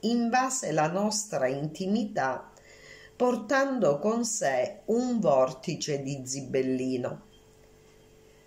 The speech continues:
Faceva freddo come solo in Gran Bretagna può far freddo in una giornata di giugno. E un cappello letteralmente ricoperto delle piume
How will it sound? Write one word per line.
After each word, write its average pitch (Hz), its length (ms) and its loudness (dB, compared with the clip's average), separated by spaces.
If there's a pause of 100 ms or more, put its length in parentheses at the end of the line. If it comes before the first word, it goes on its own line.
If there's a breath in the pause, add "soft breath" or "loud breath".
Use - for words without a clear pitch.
Faceva 277 560 4
freddo 254 600 2
come 175 320 2
solo 262 340 2
in 190 220 0
Gran 143 340 0
Bretagna 147 960 -2 (140)
può 240 180 4
far 208 440 -2
freddo 123 960 0
in 208 180 4
una 220 340 2
giornata 143 680 0
di 123 240 -8
giugno. - 600 -6 (1400 soft breath)
E 226 140 6
un 254 160 2
cappello 277 720 4
letteralmente 196 1200 2
ricoperto 147 1040 2
delle 180 440 2
piume 135 840 -2